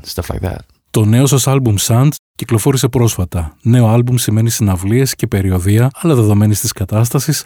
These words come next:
Speaker 2: αυτό πάει για λίγο αργότερα. Σας λείπουν τα live ή αυτό το κενό το βλέπετε σαν μια ευκαιρία να βρείτε άλλους τρόπους να προωθήσετε τη δουλειά σας;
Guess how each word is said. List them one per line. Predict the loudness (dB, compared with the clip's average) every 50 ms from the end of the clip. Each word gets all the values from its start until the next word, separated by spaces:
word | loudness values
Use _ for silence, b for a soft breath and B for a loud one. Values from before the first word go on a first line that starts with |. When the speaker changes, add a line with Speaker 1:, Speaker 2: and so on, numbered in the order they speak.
| _ -6
Speaker 2:
αυτό | -6 -2 -2 -2 -2
πάει | 0 0 0 2
για | 2 2
λίγο | 2 2 2 2
αργότερα. | 2 2 0 0 0 -2 -4 -4 -6 -8 _ _
Σας | -6 -2 0 0 0 0 0
λείπουν | 0 0 0 2 0 0 0
τα | 0 -2 -2
live | 0 0 0 2 2 2 0 0 -2 -6 -4 -2
ή | 0 2 2 2
αυτό | 2 2 0 0 -2
το | 0 0 0
κενό | 0 2 2 2 2 0
το | 0 -2
βλέπετε | 0 0 0 0 -2 -4 -4 -2 -2 -2 -2 -2
σαν | -2 -2 0 0 0
μια | 2 2 0
ευκαιρία | 0 -2 -2 -2 -2 0 0 0 0
να | 0 -2
βρείτε | -2 -2 -2 -2 -2
άλλους | -2 -2 -2 -2
τρόπους | -2 -4 -2 -2 -2 -2
να | -2 -2
προωθήσετε | -2 -2 -2 0 0 0 -2 0 -2 -4 -4 -6
τη | -6 -6
δουλειά | -6 -4 -2 -2 -2 -4
σας; | -4 -8 -8 -10 -10 -12